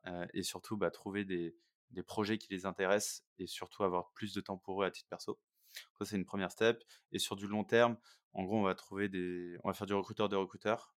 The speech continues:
Donc, on va aussi placer des recruteurs qui ont envie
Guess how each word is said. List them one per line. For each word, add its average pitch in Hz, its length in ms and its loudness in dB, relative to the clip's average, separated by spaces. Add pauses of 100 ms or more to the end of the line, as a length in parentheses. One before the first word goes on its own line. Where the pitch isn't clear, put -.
(100)
Donc, 92 140 -10
on 92 80 -2
va 90 320 2 (420)
aussi 104 440 -2 (480)
placer 107 320 2
des 104 100 4
recruteurs 98 320 0
qui - 140 -12
ont 92 100 0
envie 110 500 2